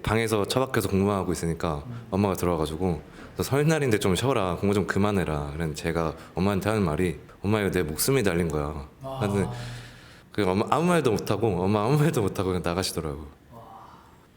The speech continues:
Speaker 1: 그냥 저는 그런, 그런 마인드 하나 때문에 붙었던 것 같아요. 저는
Speaker 2: 음.
Speaker 1: 그게 저희 장점이었고, 딴 거는 다 뭐 주제치고 그냥 그런 간절함 때문에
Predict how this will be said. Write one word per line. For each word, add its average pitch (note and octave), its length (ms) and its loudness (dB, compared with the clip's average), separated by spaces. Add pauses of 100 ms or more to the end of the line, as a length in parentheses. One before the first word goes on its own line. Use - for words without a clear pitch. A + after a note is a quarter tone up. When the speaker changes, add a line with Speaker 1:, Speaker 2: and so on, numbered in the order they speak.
(120)
Speaker 1:
그냥 A#2 160 0
저는 A#2 280 2
그런, A#2+ 600 2
그런 A#2+ 280 2
마인드 G2 320 2
하나 A2+ 520 2
때문에 G2 500 0 (320)
붙었던 G2 300 -2
것 D2 100 -2
같아요. D2 160 -10
저는 F2+ 260 -2
Speaker 2:
음. A#2+ 280 -6 (280)
Speaker 1:
그게 G2+ 240 2
저희 F2+ 240 2
장점이었고, F2+ 920 0 (460)
딴 A2 180 2
거는 A2 320 2
다 D#2 460 -4 (400)
뭐 D2 140 -12 (100)
주제치고 D#2+ 540 -8
그냥 D2+ 360 -6
그런 E2 400 -2 (280)
간절함 G2+ 580 2
때문에 G#2 420 2